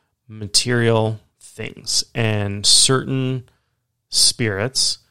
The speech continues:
like traditionally certain types of offerings. So, um, I know very little about the practice of voodoo, um, but I do know that there are, um,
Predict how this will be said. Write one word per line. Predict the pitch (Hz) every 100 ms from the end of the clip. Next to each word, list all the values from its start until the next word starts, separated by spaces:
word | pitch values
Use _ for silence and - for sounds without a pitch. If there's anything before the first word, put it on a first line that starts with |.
| _ _ _ _ _
like | 107 107 110 107 - - _ _ _ _ _ _
traditionally | - - 123 110 - 110 101 113 135 _ _ _
certain | - - 127 113
types | 110 104 110
of |
offerings. | 104 104 - - 110 - - - _
So, | - 123 110 107 107 104 _ _ _ _ _ 120
um, | 113 104 107 - -
I | 123 131
know | 123
very | 113 113 127 127
little | 127 120 120 120 120 -
about | 117 107 107 110 - _ _ _ _
the | 104
practice | - 110 - 107 117
of | 98
voodoo, | 117 160 156 147 143 - _ _ _ _ _ _ _
um, | 113 104 104 110
but | 113
I | 110
do | 98 131 147 143
know | 123 117 113 113 110 113
that | 104 -
there | - -
are, | 101 101 98 98 110 -
um, | - 101 98 95